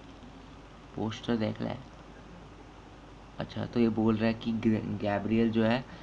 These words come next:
ये कितना, मतलब, ऐसे famous है, क्या कब, क्या कभी मैं भी famous हो पाऊँगा इसकी तरह?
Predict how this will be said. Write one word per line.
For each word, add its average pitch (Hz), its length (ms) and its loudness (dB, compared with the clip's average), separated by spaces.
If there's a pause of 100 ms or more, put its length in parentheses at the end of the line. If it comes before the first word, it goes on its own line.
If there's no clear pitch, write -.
(340)
ये 117 120 6
कितना, 110 440 2
मतलब, 101 260 -2
ऐसे 98 360 0
famous 110 520 4
है, 110 120 -2 (760)
क्या 110 420 2
कब, 110 240 -2
क्या 117 200 4
कभी 113 240 0
मैं 110 200 4
भी 110 100 4
famous 107 380 2
हो 110 80 2
पाऊँगा 107 340 2
इसकी 107 240 -4
तरह? 104 280 -4